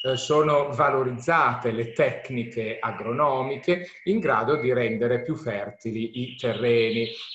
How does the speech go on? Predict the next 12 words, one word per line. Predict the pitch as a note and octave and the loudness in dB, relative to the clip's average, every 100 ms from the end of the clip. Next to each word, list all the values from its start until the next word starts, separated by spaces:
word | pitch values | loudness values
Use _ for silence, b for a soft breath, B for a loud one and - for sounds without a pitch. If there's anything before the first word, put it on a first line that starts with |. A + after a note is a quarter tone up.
| - | -6
Vi | A#2 | -2
ricordo | A#2 A#2 B2+ B2 - | -2 2 0 2 0
che | B2+ | 0
siamo | A#2+ B2 A#2+ | -2 -2 0
all'interno | A#2 A#2+ C#3 C3+ G#2+ G#2 | -2 -2 0 0 0 -4
di | A2+ | -4
una | A#2+ A2 | -4 -4
teoria | A#2 A2 C3 A#2 G2+ | -4 -4 -2 -2 -4
fisiocratica, | - D#3+ F3 C#3+ A#2+ A#2 A2+ A2+ - G2+ F#2+ F2+ - G#2+ - E3 - B B _ | -8 -8 -6 -8 -6 0 0 -2 -6 -6 -4 -6 -8 -12 0 0 0 B B _
teoria | G3+ E3+ D3+ F#3+ | 2 2 4 2
secondo | F#3+ A#2+ C3 D3+ A3+ | 2 -2 -2 0 -2
cui | - A2+ G#2+ C3 - - | -2 -4 -2 -2 -4 -20